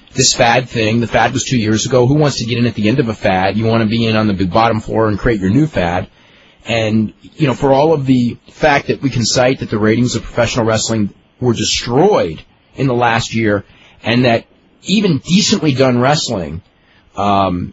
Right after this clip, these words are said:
on that station should be able to do a two point five to a three, um, you know, even though it's not, and it could be rebuilt, the fact is, is that you got a guy running the network now, all of the networks, all of Turner's networks,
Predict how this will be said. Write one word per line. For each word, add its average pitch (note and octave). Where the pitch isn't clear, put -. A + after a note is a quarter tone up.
on C#3
that C3
station A2
should A#2+
be A#2
able A#2
to G#2+
do A2
a G2
two -
point A#2+
five A2
to A2+
a G2
three, A2
um, G2
you B2
know, A#2+
even D3
though B2+
it's A#2+
not, D3
and D3+
it B2
could G#3
be A#2
rebuilt, G#2
the C3
fact D3+
is, D3+
is A#2
that A2+
you B2
got C#3
a C3+
guy C3
running B2+
the A2+
network A#2+
now, F#2
all C#3+
of B2+
the F#2+
networks, E2
all A2
of A#2+
Turner's F#2+
networks, -